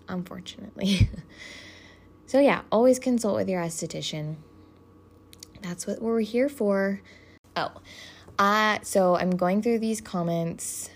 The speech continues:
Um, this isn't a myth per se, but when I read it,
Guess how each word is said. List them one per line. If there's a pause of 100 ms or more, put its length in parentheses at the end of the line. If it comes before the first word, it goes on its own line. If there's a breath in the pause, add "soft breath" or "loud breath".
(100)
Um,
this
isn't
a
myth
per
se, (840 loud breath)
but
when
I
read
it,